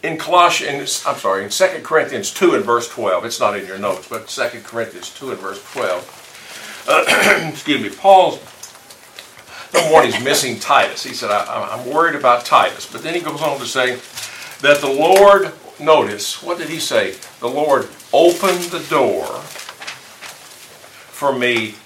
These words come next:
to go into to Troas. The Lord opened the door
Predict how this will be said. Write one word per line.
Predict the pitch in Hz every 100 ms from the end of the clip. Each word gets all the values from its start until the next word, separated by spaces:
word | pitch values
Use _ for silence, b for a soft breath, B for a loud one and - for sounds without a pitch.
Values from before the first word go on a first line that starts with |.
| -
to | 113
go | 113 107
into | 107 104 104 _ -
to | 110
Troas. | - 123 95 90 - - - - - - - - - -
The | 123
Lord | 123 120 120 160
opened | 151 139 135 127
the |
door | 113 101 98 -